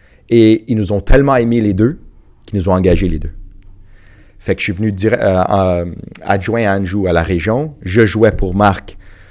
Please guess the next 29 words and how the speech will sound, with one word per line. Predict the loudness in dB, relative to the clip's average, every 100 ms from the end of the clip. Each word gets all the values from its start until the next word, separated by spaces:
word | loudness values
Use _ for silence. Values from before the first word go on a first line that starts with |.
| -6
tu | -4
sais, | -4 -4
trois, | 2 4 2 -4
trois | -2 0
entraînements | -2 -2 -2 -2
par | -4
semaine, | -4 0 2
les | 2 2
voyages | 2 2 0
à | -6
Trois-Rivières | -6 -6 0 4 4 2
dans | 0
la | 0
C | 0 -2 -4
P | -4 0
L. | 0 0 -6
Non, | -10 -8 -8
non, | -8
c'était | -10
pas | -10
la | -10
C | -8
P | -10
L, | -8
c'était | -8
la | -6
C | -4 -4 -2
S | -2 0
L. | -2